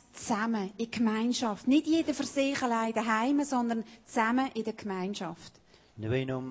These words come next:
Speaker 2: ኣብ ገዝኦም ኮይኖም ዘይኮነሲ ብሓንሳብ ኮይኖም እዮም ፌስታ ዘብዕሉ።
Speaker 1: Genau. Und das Dritte, ähm, wo wir heute ein bisschen anschauen wollen, sind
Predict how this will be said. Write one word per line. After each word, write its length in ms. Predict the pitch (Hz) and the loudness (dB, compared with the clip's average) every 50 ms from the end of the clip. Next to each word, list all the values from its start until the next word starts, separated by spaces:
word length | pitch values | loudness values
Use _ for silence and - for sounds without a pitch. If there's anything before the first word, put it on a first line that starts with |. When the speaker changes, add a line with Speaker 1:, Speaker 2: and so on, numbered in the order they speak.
| 127 | -6
Speaker 2:
ኣብ 140 | - 120 107 | -6 -6 -4
ገዝኦም 300 | - 120 117 110 127 123 120 | -2 -4 -4 -4 -4 -8 -8
ኮይኖም 320 | - 127 123 117 120 117 117 | -6 -6 -4 -4 -4 -4 -2
ዘይኮነሲ 560 | 110 123 131 123 - 135 131 135 135 131 - 139 135 131 123 | -2 -4 -4 -4 -4 -4 -4 -4 -4 -6 -6 -8 -8 -8 -8
ብሓንሳብ 540 | 110 - - - 127 147 147 - - 131 120 | -8 -10 -8 -8 -8 -8 -8 -8 -8 -8 -8
ኮይኖም 320 | - - 120 113 107 107 107 | -6 -6 -6 -4 -4 -6 -6
እዮም 200 | 104 104 98 95 95 - | -6 -6 -8 -10 -12 -12
ፌስታ 340 | - - 110 101 - - - 110 101 | -6 -4 -4 -4 -4 -8 -8 -8 -6
ዘብዕሉ። 380 | 92 104 98 92 92 92 92 82 - - _ _ _ _ _ - 180 - 170 160 - - - _ _ _ _ - - _ _ _ _ _ _ _ _ - | -6 -6 -8 -8 -8 -10 -10 -10 -12 -14 _ _ _ _ _ -18 -18 -18 -18 -20 -20 -20 -20 _ _ _ _ -20 -20 _ _ _ _ _ _ _ _ 2
Speaker 1:
Genau. 320 | 226 233 233 220 220 233 240 | 2 4 4 4 2 2 2
Und 200 | - 254 247 254 | 4 2 2 2
das 120 | - - | 0 -2
Dritte, 480 | - 254 262 311 381 - - - 294 302 403 440 - - - - - - - - - - - - _ | 2 4 4 4 4 2 2 4 6 6 6 4 -2 -10 -2 0 0 0 0 -6 -16 -20 -20 -6 _
ähm, 280 | - 247 247 240 240 240 | 0 2 2 2 2 4
wo 120 | 240 240 254 | 4 4 4
wir 120 | 247 240 | 4 4
heute 280 | 220 254 294 320 - - | 4 2 0 0 -2 -2
ein 140 | - 320 294 | 0 2 2
bisschen 340 | 294 294 294 - 302 277 | 2 2 2 2 2 4
anschauen 260 | 262 254 254 269 285 277 | 4 4 4 4 4 4
wollen, 320 | 294 294 302 294 302 302 | 6 4 4 4 2 0
sind 340 | 285 - - 262 240 240 247 | 0 0 0 0 0 0 -2